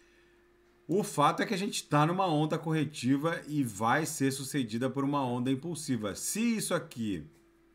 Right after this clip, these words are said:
foi uma onda um, isso aqui uma onda dois, isso aqui uma onda três, que levou pra máxima em quarenta e nove ponto quarenta e nove no dia dezenove de fevereiro.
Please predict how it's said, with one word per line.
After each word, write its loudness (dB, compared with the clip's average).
foi 0
uma 2
onda -2
um, -4
isso -10
aqui -8
uma 0
onda -6
dois, -12
isso -8
aqui -4
uma 0
onda -2
três, -4
que -12
levou -8
pra -4
máxima -2
em -4
quarenta -4
e -4
nove -6
ponto -6
quarenta -6
e -4
nove -6
no -6
dia -6
dezenove -6
de -20
fevereiro. -10